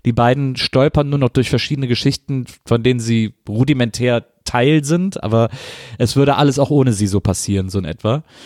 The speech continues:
Das, äh, das ist das Faszinierende am zweiten Teil. Aber was man sieht im Gegensatz zum ersten Teil ist auch, dass der erste Teil so erfolgreich war,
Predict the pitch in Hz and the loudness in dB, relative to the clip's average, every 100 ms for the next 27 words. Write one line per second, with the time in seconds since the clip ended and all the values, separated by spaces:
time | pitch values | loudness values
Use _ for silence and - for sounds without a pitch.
0 | - - _ 110 107 - - - - 117 | -20 -20 _ -2 0 0 -4 -4 0 2
1 | 110 113 123 - 117 139 - 135 131 120 | 2 0 -2 -2 0 0 -2 -2 -2 0
2 | 135 143 127 - 165 151 139 143 123 139 | 0 2 2 0 0 0 0 0 -2 0
3 | 208 139 151 165 151 - - 107 143 147 | 0 0 0 0 0 -2 -6 -4 -4 -4
4 | 135 131 131 - 131 127 - 127 120 - | -2 0 0 -2 0 0 0 -2 -2 0
5 | 120 147 156 147 131 127 110 147 151 - | 0 0 -2 -2 0 0 2 2 2 0
6 | 139 - 120 117 110 | 0 0 -2 0 0